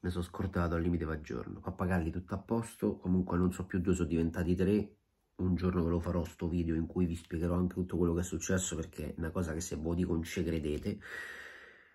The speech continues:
Eh, no, chi se ne intende dei pappagalli ci potrebbe anche credere in realtà, non è che dico cazzate, è una cosa che è accaduta, ci stanno i testimoni qua, poi magari vi spiegherò anche quello. E,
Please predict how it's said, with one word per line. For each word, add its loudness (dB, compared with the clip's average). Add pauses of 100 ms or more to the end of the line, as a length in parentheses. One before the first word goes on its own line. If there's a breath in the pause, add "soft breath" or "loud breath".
(180 loud breath)
Eh, -2
no, 2
chi -6
se 0
ne 6
intende 4
dei 6
pappagalli 4
ci 2
potrebbe 2
anche 4
credere 0
in 2
realtà, -2 (600)
non -6
è -2
che -2
dico -2
cazzate, -4
è -10
una -2
cosa -2
che -4
è -2
accaduta, -4
ci -10
stanno -6
i -2
testimoni -4
qua, -4 (720 loud breath)
poi -6
magari 0
vi 0
spiegherò -2
anche 0
quello. 0 (720)
E, -2